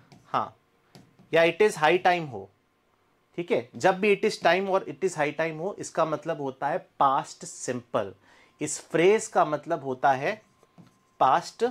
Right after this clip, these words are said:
सिंपल। और जब भी पास्ट सिंपल लगाते हैं तो वर्ब की सेकंड फॉर्म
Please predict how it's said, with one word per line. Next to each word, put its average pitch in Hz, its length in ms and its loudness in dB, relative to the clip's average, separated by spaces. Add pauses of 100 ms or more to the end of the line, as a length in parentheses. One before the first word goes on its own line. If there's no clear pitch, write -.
(180)
सिंपल। 131 640 -4 (760)
और 131 140 2
जब 180 240 -2
भी 233 80 -4
पास्ट 185 460 0
सिंपल 185 440 -4
लगाते 131 480 -2
हैं 151 360 -10
तो 135 100 -6
वर्ब 147 260 0
की 190 200 -12
सेकंड 151 400 -8
फॉर्म 165 360 -8